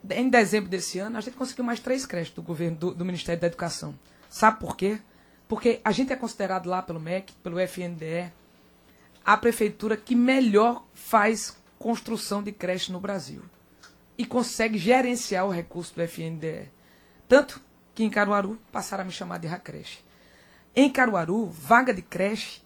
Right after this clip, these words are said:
era judicializado. Quem tomava de conta era o Ministério Público.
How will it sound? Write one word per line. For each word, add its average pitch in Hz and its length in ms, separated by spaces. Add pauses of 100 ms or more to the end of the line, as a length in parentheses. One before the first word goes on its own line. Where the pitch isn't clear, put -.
(160)
era 240 340 (120)
judicializado. 233 1200 (100)
Quem 226 120
tomava 240 340
de 220 100
conta 247 300
era 240 80
o 247 40
Ministério 240 500
Público. 156 500